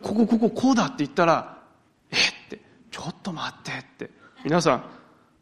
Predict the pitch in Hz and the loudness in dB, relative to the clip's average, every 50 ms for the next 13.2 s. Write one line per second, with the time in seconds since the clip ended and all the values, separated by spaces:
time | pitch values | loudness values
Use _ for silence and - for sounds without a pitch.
0 | _ _ _ _ - - 127 156 175 160 - 175 185 170 - 180 156 120 120 - | _ _ _ _ -12 -8 -8 -8 -8 -8 -8 -8 -10 -8 -8 -8 -8 -8 -10 -12
1 | - 107 98 - - 135 135 127 131 120 - - - - - - - - _ _ | -14 -14 -14 -14 -12 -12 -12 -12 -12 -16 -18 -20 -20 -20 -20 -20 -20 -20 _ _
2 | - - - - - - - - - - - - _ _ - - - - - 185 | -20 -20 -20 -20 -20 -20 -20 -20 -20 -20 -20 -20 _ _ -8 -8 -6 -4 -2 -2
3 | 214 202 - 151 117 110 101 - - 113 123 123 107 - - - - - _ _ | -2 -2 -4 -6 -8 -8 -10 -10 -8 -6 -6 -6 -6 -8 -12 -18 -20 -20 _ _
4 | 117 123 143 185 202 247 240 208 156 135 120 117 127 135 131 104 - - - _ | -8 -4 -2 0 0 0 0 0 -2 -4 -8 -8 -8 -8 -8 -8 -10 -14 -20 _
5 | _ _ _ _ - 139 175 190 233 254 269 285 247 202 180 143 120 - - - | _ _ _ _ -2 0 2 2 2 2 2 0 2 2 0 0 -2 -6 -12 -16
6 | - - - - - - - - - - - 160 175 180 165 - - 196 180 165 | -20 -20 -20 -18 -18 -18 -14 -12 -8 -6 -4 0 0 0 0 2 2 4 4 4
7 | 151 135 117 107 95 90 - - - - - - - - 151 156 165 170 156 151 | 4 4 4 4 2 -2 -8 -14 -12 -8 -6 -4 -2 -2 0 0 4 6 8 8
8 | 143 147 143 147 143 143 143 143 147 139 135 127 131 135 135 - 143 139 139 135 | 8 10 8 8 8 6 6 4 4 4 4 2 2 0 0 0 2 2 4 4
9 | 131 127 123 - - - - - - - - - 135 123 139 151 170 165 - - | 4 2 0 -4 -10 -16 -16 -18 -18 -8 -4 -2 0 0 2 2 2 0 0 0
10 | 160 156 139 - - 139 143 175 208 233 226 214 - 220 - - 131 120 120 - | 0 0 0 -2 -4 -6 -4 -2 -2 -2 -4 -4 -6 -8 -10 -10 -12 -14 -14 -16
11 | - - - 208 175 - - 147 139 127 123 - - 143 139 139 151 160 160 165 | -10 -6 -6 -4 -4 -6 -6 -8 -8 -8 -8 -8 -6 -6 -4 -2 -2 -2 0 0
12 | 170 175 214 208 233 220 208 208 202 196 202 - 202 226 220 - 214 208 202 196 | 2 2 2 4 4 4 4 2 2 0 -2 -2 -4 -2 -2 -2 -2 -2 -2 -2
13 | 185 202 190 202 | -2 -4 -4 -6